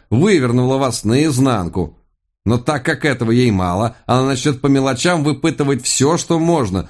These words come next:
у Фердинанда, кухарки, моей секретарши, детей". Он не жаловался. В его голосе не чувствовалось горечи, скорее сквозило восхищение,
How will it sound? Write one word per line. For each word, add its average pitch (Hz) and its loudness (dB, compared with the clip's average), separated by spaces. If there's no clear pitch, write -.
у 85 -2
Фердинанда, 120 0
кухарки, 123 -2
моей 80 -2
секретарши, 113 -2
детей". 120 0
Он 135 -2
не 151 0
жаловался. 85 -4
В 82 -4
его 95 4
голосе 131 2
не 143 4
чувствовалось 135 0
горечи, 92 0
скорее 95 2
сквозило 95 2
восхищение, 82 -2